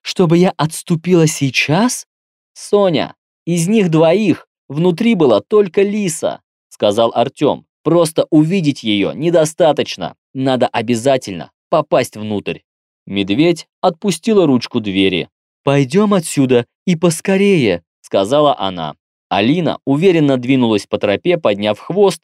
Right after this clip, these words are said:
но то и дело оглядываясь, чтобы убедиться, что мы все следуем за ней.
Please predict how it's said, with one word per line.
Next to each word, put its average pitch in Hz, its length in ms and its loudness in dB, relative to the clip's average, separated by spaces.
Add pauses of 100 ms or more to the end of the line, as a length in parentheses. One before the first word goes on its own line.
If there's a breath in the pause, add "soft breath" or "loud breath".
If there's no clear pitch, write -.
(160)
но 120 160 -2
то 123 160 2
и 120 120 4
дело 175 280 2
оглядываясь, 143 840 -2 (160)
чтобы 101 380 -2
убедиться, 98 720 -4 (160)
что - 260 -2
мы 202 140 0
все 233 260 0
следуем 143 560 0
за 98 180 -2
ней. 87 320 -8